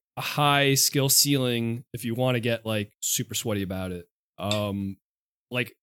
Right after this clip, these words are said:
when I wa-, Kyle is fucking awesome. When I watch him play, and you know, you know he's gonna be good at a game like this. This is, like, right up his alley.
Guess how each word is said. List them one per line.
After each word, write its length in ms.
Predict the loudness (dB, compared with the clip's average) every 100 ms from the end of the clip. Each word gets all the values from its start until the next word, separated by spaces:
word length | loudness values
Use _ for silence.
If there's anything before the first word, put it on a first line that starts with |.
| _
when 160 | -6 0
I 40 |
wa-, 140 | 0 0
Kyle 400 | 2 4 6 6
is 140 | 6 2
fucking 240 | 0 -2
awesome. 320 | 0 2 2
When 100 | -2
I 40 | 0
watch 240 | 0 0
him 80 | -2
play, 160 | -2 0
and 120 | 2
you 80 | 2
know, 40 | 0
you 140 | 2
know 160 | 4 4
he's 120 | 2
gonna 120 | 0 -2
be 100 | -2
good 160 | -2
at 80 | -2
a 40 | 0
game 200 | 0 -2
like 180 | -2
this. 180 | -6 -8
This 120 | -6
is, 140 | -6 -6
like, 160 | -4
right 160 | -2 0
up 100 | -2
his 100 | -4
alley. 400 | -4 -4 -4 -6